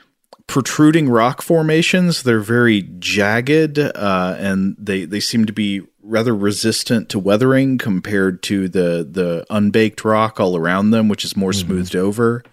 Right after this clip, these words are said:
Speaker 2: Yeah, very jagged, very, and very bloody looking in some cases. So yeah, it looks like some sort of rock formation that is just, uh, gouged into the flesh of a titan.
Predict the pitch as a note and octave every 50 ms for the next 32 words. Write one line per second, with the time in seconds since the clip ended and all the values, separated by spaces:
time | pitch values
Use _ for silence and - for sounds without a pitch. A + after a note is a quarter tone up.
0 | _ _ - A2 G#2+ G#2 F#2+ F2 F2 F#2+ G2 G#2 G#2+ G2 E2+ - - G#2 F#2+ F#2
1 | G2 G#2+ G2 G#2+ G#2+ G#2 G2+ F#2 F2+ G2+ G2 G2 G2 G2 G2+ G#2 G#2+ G#2 G2+ G2+
2 | B2+ C3 B2+ A2+ G2 - - G#2+ G2+ G#2 G#2 A2 A#2 A#2 A#2 A2+ A#2 A#2 A2+ -
3 | B2 A#2 A#2 A2+ A2 - - B2 A2+ G#2+ - A#2+ A2 G#2+ - A#2+ G#2+ - - A#2
4 | G#2+ G2 F#2+ F#2+ F#2+ G#2 A2 - - - A2+ G2+ F#2+ F2 - - - - - -
5 | - - - A#2 G#2 - G#2+ G2+ F2+ F2 F#2+ F#2+ F#2+ F#2+ - - - A2+ G2+ F2+
6 | F2+ F#2+ F#2+ F2+ - - G2 F2+ F2+ E2+ F2 E2+ D#2+ - - G#2 F#2 E2+ - -
7 | - F#2 F2+ F2 F2 F2 F2 E2+ F#2+ F#2 F2+ F2+ F#2 F#2+ F#2+ F2+ E2+ D#2+ - G#2+
8 | F#2 F2 F2 E2 E2+ - - - F#2+ F2+ F2+ F2 - - - D#2 - - - G2
9 | F2 D#2+ - F2 E2+ D#2 D2